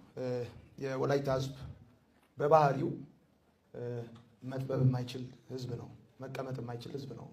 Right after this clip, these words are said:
የሚሄድ ህዝብ ነው። የሚሰራ ህዝብ ነው። የሚማር ህዝብ ነው። እ፣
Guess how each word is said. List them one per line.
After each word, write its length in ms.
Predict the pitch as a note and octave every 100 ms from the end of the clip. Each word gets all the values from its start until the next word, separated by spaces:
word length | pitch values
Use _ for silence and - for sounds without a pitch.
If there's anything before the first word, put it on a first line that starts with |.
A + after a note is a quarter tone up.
| -
የሚሄድ 340 | B2+ B2 B2 B2+
ህዝብ 180 | A#2+ -
ነው። 140 | - - - - - -
የሚሰራ 400 | C3+ B2+ B2 B2+ A#2+
ህዝብ 200 | A#2 A2+
ነው። 120 | C3 D#3+ -
የሚማር 400 | B2+ A#2+ A#2+ A#2+
ህዝብ 160 | A2+ -
ነው። 140 | C3+ - - - - - - -
እ፣ 120 | -